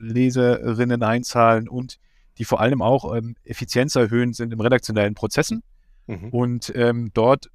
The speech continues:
Speaker 1: haben wir so zwei Kernangebote. Das erste Angebot ist, dass wir mittels, äh, Systemen, ähm, Content, den so ein Medienhaus produziert, automatisch analysieren, Informationen und Daten extrahieren, die irgendwann mal reingeflossen sind, per,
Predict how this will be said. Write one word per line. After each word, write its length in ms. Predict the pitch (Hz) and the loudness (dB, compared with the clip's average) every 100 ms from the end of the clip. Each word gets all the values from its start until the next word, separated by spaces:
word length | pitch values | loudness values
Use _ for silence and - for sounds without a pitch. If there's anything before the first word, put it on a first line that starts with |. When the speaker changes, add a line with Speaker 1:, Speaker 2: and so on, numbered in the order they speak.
| - | -10
Speaker 1:
haben 140 | 120 | -4
wir 80 | 123 | -2
so 80 | 120 | -2
zwei 320 | - 127 135 | 0 2 2
Kernangebote. 800 | - 139 180 143 147 143 147 139 | 2 2 2 0 -2 0 0 0
Das 160 | 131 | -2
erste 300 | 95 147 - 135 | 0 0 2 0
Angebot 340 | 139 127 131 | 0 -4 -4
ist, 160 | 127 131 | -4 -6
dass 240 | 117 - | -6 -2
wir 260 | 123 117 107 _ _ _ _ _ _ - | 0 0 -2 _ _ _ _ _ _ -10
mittels, 400 | 107 113 117 107 - | -4 -2 0 -2 -6
äh, 140 | 117 | -6
Systemen, 640 | 107 - 127 135 131 131 - _ _ _ _ | -6 -2 0 2 0 -2 -6 _ _ _ _
ähm, 220 | - 110 113 | -4 -2 0
Content, 560 | - 156 151 135 - | 0 0 0 -2 -2
den 200 | 123 123 | 0 2
so 100 | 117 | 2
ein 60 | 113 | 0
Medienhaus 420 | 113 117 107 101 | 0 0 -2 -4
produziert, 440 | - 110 - 147 | -4 -4 -2 -2
automatisch 640 | - 113 117 110 123 139 - | 0 0 2 4 4 2 -2
analysieren, 600 | 117 113 110 113 156 156 | -2 0 0 0 0 0
Informationen 800 | 120 - 120 117 - 123 143 139 | 0 -2 0 0 0 0 2 0
und 160 | 117 107 | 0 4
Daten 400 | 117 131 131 120 | 4 4 0 -6
extrahieren, 600 | 127 - 135 123 135 131 | -6 0 0 2 0 -2
die 120 | _ 117 | _ -16
irgendwann 360 | 135 120 117 | -8 -2 0
mal 120 | 113 98 | 2 2
reingeflossen 560 | 120 165 - 156 160 | 2 0 -2 -2 -2
sind, 340 | 147 180 - - _ | -2 -2 -4 -12 _
per, 360 | 127 127 62 | 0 0 -2